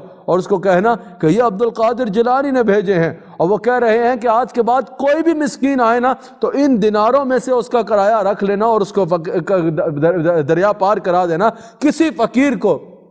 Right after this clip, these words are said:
आज के बाद दजला के किनारे से खाली ना भेजना। आपका यह जज्बा था खिदमत खल्क का, आपका खिदमत खल्क का एक और बड़ा हसीन अंदाज आपकी सीरत में मिलता है। आप बगदाद से हज के लिए रवाना हुए,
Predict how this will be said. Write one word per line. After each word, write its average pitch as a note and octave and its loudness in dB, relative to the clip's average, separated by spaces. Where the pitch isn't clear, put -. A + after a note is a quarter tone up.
आज F#3+ 2
के G3 0
बाद F#3 2
दजला F3+ 2
के E3 -6
किनारे E3+ 2
से F3 -2
खाली F#3+ 0
ना F3+ 2
भेजना। C#3 0
आपका G#3+ 0
यह B3+ 0
जज्बा C4 2
था F#3 2
खिदमत F#3+ 0
खल्क D#3 0
का, A2 -6
आपका F#3+ 2
खिदमत A3+ 2
खल्क A#3 0
का G#3 2
एक F3 -2
और A#3 2
बड़ा G3+ 2
हसीन E3+ -2
अंदाज E3 0
आपकी D#3 -2
सीरत D3 -4
में C3 -4
मिलता A#2+ -4
है। G#2 -8
आप G3+ 4
बगदाद G#3+ 2
से A3 2
हज F3+ 2
के G3+ -2
लिए E3+ 4
रवाना C3 0
हुए, G#2+ -8